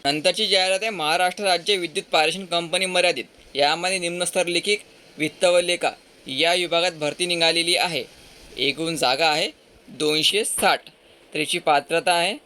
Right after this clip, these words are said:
बीकॉम प्लस एमएससीआयटी. लक्षात ठेवायचं, बीकॉम प्लस एमएससीआयटी झाला असेल तर तुम्ही आपला अर्ज या ठिकाणी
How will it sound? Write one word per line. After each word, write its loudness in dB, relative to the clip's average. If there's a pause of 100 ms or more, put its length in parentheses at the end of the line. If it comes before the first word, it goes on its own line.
(340)
बीकॉम 0
प्लस -4 (140)
एमएससीआयटी. 0
लक्षात -4
ठेवायचं, 0 (600)
बीकॉम 2
प्लस -4
एमएससीआयटी 2
झाला 2
असेल -2
तर -4
तुम्ही -4
आपला 0
अर्ज -2
या 2
ठिकाणी -4